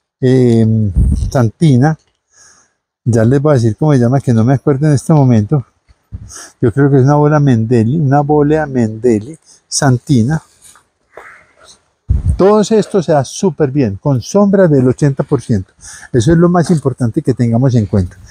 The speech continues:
Mira esta pescatoria, qué belleza. Mire qué belleza. Esto es una, este es del Putumayo. Mire qué belleza de for-, de,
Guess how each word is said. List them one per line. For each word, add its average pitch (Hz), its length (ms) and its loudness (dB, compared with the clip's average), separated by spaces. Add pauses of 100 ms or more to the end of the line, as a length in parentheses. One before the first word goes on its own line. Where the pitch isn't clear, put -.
(200)
Mira 127 260 2
esta 160 220 -2
pescatoria, 135 680 -4
qué 151 180 -2
belleza. 131 540 0 (680)
Mire 120 320 0
qué 147 140 2
belleza. 139 560 0
Esto 131 260 -2
es - 160 -2
una, 156 320 2 (1400)
este 151 260 0
es 139 100 0
del 147 160 0
Putumayo. 123 480 0
Mire 139 200 2
qué 143 200 0
belleza 143 540 2
de 123 100 0
for-, 120 300 -2
de, 123 200 0